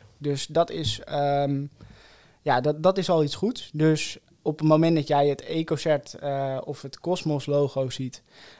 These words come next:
eh, dan weet jij in ieder geval dat er geen microplastics in zitten. Ehm,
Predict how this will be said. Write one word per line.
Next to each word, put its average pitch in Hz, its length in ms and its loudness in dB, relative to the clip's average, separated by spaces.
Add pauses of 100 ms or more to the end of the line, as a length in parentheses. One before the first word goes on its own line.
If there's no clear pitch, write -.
eh, 143 260 0
dan 151 240 4
weet 165 280 4
jij 143 200 2
in 139 80 0
ieder 156 180 2
geval 120 280 -4
dat 127 160 -6
er 139 60 -4
geen 143 200 -2
microplastics 170 720 -6
in 170 160 -2
zitten. 165 260 -8 (1080)
Ehm, 139 760 2